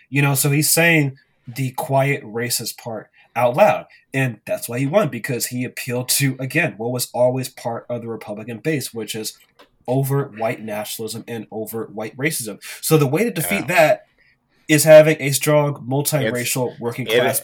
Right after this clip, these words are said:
Speaker 1: base to defeat it.
Speaker 2: You know, and,
Speaker 1: That's how you fi-,
Speaker 2: and
Speaker 1: that's
Speaker 2: what doesn't defeat it is you, is people with weird obsessions for twenty-five page white papers that nobody will read, but are going to account for every single dime or whatever.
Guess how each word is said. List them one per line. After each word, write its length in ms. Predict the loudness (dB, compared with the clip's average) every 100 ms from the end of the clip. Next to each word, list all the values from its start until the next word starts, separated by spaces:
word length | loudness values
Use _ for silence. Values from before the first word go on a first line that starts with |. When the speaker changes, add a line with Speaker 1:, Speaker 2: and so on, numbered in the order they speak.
| -2
Speaker 1:
base 240 | -2 -2
to 160 | -2 -2
defeat 360 | 0 4 4
it. 100 | 2 -6 -20 _
Speaker 2:
You 180 | -2 2
know, 240 | 6 6 6
and, 140 | 6
Speaker 1:
That's 120 | 6 6
how 60 |
you 120 | 2 0
fi-, 120 | -6 0
Speaker 2:
and 180 | 2 2
Speaker 1:
that's 120 | 4
Speaker 2:
what 240 | 4 4
doesn't 400 | 4 4 4 0
defeat 440 | 2 0 0 2 6
it 280 | 4 4 0
is 320 | 0 0 -2
you, 240 | -2 -2 -6 _ _ _
is 240 | -4 -4
people 500 | -4 -2 2 4 4
with 220 | 4 0 0
weird 300 | 0 2 2
obsessions 560 | 0 -2 -2 -2 -4
for 120 | -4
twenty-five 680 | -6 -4 -4 -2 0 0 0
page 300 | -2 -2 -2
white 260 | -2 -4 -2
papers 540 | -2 0 0 0 -2 -10 -20 _
that 160 | -2 0
nobody 480 | 0 2 2 2
will 220 | 2 0 0
read, 420 | 0 0 0 -4 _ -2
but 240 | 0 0
are 200 | 0 0 0
going 300 | 0 -2 -2
to 220 | -2 -2
account 480 | -2 -2 -2 -4 -4
for 500 | 0 2 2 0 -2 -10 _
every 260 | -4 -2 -2
single 360 | -2 -2 -2
dime 380 | -4 -4 -4 -2
or 80 | 0
whatever. 440 | 2 2 2 2